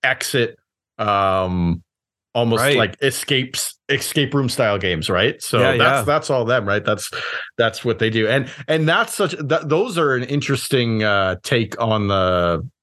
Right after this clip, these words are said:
Speaker 1: kind of, uh, board game genre, right? Because they're,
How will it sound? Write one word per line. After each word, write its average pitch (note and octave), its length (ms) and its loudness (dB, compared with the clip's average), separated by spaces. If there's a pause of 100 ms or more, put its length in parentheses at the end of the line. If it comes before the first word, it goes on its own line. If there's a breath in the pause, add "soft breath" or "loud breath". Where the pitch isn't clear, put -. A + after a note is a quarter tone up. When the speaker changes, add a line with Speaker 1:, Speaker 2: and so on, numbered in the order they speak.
(200)
Speaker 1:
kind G#2+ 180 0
of, F#2 160 -4 (120)
uh, F#2+ 200 0
board A#2 420 -2
game G2+ 440 -2
genre, A#2+ 380 0
right? B2 180 0
Because C3+ 280 -2
they're, C3+ 180 0